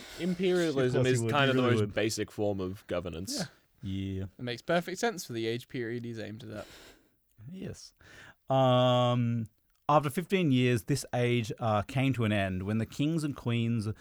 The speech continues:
Speaker 1: uh, were out hunting for the white stag, um,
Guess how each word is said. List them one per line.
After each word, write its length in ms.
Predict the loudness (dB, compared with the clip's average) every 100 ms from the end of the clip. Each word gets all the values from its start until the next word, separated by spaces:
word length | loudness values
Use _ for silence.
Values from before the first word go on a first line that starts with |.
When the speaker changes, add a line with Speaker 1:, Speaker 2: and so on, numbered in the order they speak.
| -16 _
Speaker 1:
uh, 180 | 0 2
were 80 | 4
out 160 | 2
hunting 360 | 0 -2 0 -4
for 140 | -4
the 100 | -4
white 360 | 0 2 2 0
stag, 560 | -2 2 2 -2 -8 -16 -20 -20 _ -4
um, 680 | 0 0 0 0 -2 -4